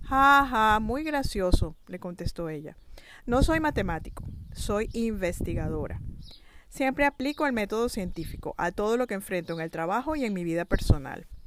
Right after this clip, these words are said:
Mm, Martín le pregunta, "¿Y a mí me estás observando aún o ya pronto pasarás a aplicarme el método experimental?".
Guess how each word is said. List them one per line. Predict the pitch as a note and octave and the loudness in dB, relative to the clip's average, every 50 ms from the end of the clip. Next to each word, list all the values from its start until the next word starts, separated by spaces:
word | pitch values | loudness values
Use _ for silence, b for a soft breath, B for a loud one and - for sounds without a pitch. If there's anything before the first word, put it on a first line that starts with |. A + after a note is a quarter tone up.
| - - - - _ _ _ - - - - - - | -20 -20 -20 -20 _ _ _ -18 -18 -16 -14 -14 -12
Mm, | - F3+ F#3 F#3+ F#3+ F#3 E3 C#3+ C#3+ - - - | -8 -6 -4 -4 -4 -4 -6 -8 -10 -12 -14 -10
Martín | - F3+ E3+ E3+ - F3 E3+ F3 | -8 -6 -6 -6 -6 -8 -8 -6
le | F#3+ | -6
pregunta, | - - F#3 D#3+ D3+ C#3+ A#2+ G#2 - - _ B B B B B B B B | -6 -6 -6 -6 -6 -8 -10 -12 -16 -18 _ B B B B B B B B
"¿Y | - C4+ | -2 -2
a | C#4+ D#4 | 0 0
mí | F4 F#4+ G#4 | -2 -4 -4
me | G4+ | -4
estás | F#4+ - - A3 - - | -4 -2 -2 -2 -2 -2
observando | A#3+ - - G3 F#3 F#3 F3+ F3+ F#3 F#3+ G3 | -4 -4 -2 -2 -2 0 -2 -2 -2 -2 -2
aún | F#3 F#3 G3+ B3 D#4+ G#4+ - - | 0 0 0 -2 -4 -6 -10 -6
o | - G#3+ G#3+ | -2 -2 0
ya | G3+ G3+ F#3+ | 2 2 2
pronto | F#3+ - G#3 G#3 G#3+ B3 A#3+ | 2 0 -2 -2 -2 -2 -4
pasarás | - B3 - - G3+ F3+ E3+ F3 F#3 - | -4 -6 -6 -4 -4 -2 -2 -4 -4 -6
a | G#3 | -8
aplicarme | - - G3 F#3+ - F#3+ F3 F#3 F#3+ G#3+ - - | -8 -6 -8 -6 -4 -4 -4 -4 -6 -6 -6 -4
el | G#3 G3+ F#3+ F#3 | -4 -4 -4 -4
método | F#3 F#3 F3 - F#3+ G3+ G#3 | -4 -4 -4 -2 -2 -4 -4
experimental?". | G3+ G3 - - - F3 F3 E3+ D#3+ D3+ C#3+ D3+ D3 - - - - - - - | -4 -6 -8 -6 -6 -6 -6 -6 -6 -8 -10 -10 -10 -10 -10 -10 -10 -10 -14 -16